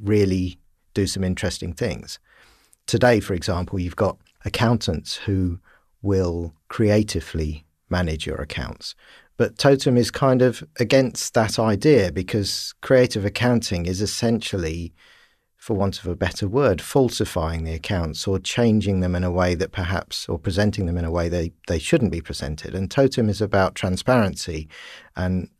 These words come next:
validation and verification and all of those things that come along with blockchain, auditability. And we don't want to see a world where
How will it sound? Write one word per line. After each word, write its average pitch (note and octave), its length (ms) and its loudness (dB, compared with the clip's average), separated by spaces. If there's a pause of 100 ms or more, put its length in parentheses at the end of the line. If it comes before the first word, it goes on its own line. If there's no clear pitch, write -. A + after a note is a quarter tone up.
validation F#2+ 720 0
and F2 100 -4
verification A2 760 0
and F#2 100 -2
all A#2 180 6
of G2 60 2
those F#2+ 260 0
things F#2+ 220 0
that - 120 -8
come F#2+ 180 -2
along A2 280 4
with D#2 200 -6
blockchain, D#2 480 -4
auditability. G#2 1000 0 (800)
And A2 380 2
we A2+ 220 4
don't B2 340 4
want A2+ 240 2
to G#2+ 80 -2
see F#3 200 6
a B2 80 8
world D#2+ 380 -4
where F#2 440 2